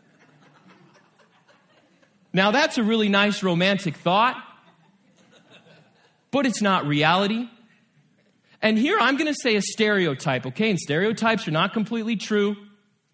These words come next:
okay? But I'm gonna say it because it's been true in my life and people that I know. When it comes to sexual temptation,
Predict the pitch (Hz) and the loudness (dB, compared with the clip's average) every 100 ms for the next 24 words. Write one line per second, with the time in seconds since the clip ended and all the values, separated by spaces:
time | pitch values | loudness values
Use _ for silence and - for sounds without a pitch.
0 | _ - 196 214 - - 131 156 202 208 | _ -2 0 -2 -8 -12 -2 0 0 0
1 | - 226 185 127 143 - 170 151 147 - | 0 0 0 0 -4 -2 -2 -2 -4 -6
2 | 147 - 190 151 165 202 226 220 220 147 | -6 -2 -2 0 2 2 2 0 0 -4
3 | 135 196 190 190 190 185 175 156 117 - | -4 -6 -4 -2 0 0 0 0 -2 -6
4 | - 156 165 - 214 262 269 240 214 208 | -10 -4 -4 -2 -2 0 -2 -2 -2 -2
5 | - 214 190 202 160 143 202 214 233 226 | -2 -6 -4 -2 -4 -2 -4 -4 -4 -6